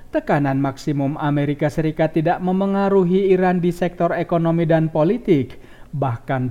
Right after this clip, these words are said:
tidak dapat mencegahnya, apalagi membuat gangguan di bidang pengembangan teknologi nuklir damai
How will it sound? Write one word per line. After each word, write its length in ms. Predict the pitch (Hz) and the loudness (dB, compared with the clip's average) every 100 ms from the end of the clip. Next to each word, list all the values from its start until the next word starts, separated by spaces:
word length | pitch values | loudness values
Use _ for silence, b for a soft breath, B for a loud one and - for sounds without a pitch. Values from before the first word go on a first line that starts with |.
| 120 | -4
tidak 320 | 135 139 135 | -4 -2 -4
dapat 320 | 131 139 135 | -4 -4 -4
mencegahnya, 800 | 139 139 139 196 208 170 123 107 - b b - | -4 -4 0 2 4 2 0 -4 -12 b b -8
apalagi 640 | 240 240 226 208 196 208 | -6 0 2 2 0 0
membuat 320 | 208 196 202 196 | 0 2 2 4
gangguan 480 | 202 196 196 262 214 | 2 2 2 0 0
di 80 | 147 | 0
bidang 320 | 143 139 131 | 0 -2 -2
pengembangan 560 | 147 143 139 135 139 139 | -2 -2 0 -2 -2 -2
teknologi 640 | 170 160 147 143 143 147 | -4 -2 -2 -2 -2 -2
nuklir 560 | 147 139 151 143 156 151 | -2 -2 -2 -2 -2 -6
damai 560 | 135 147 143 143 147 | -2 0 0 0 0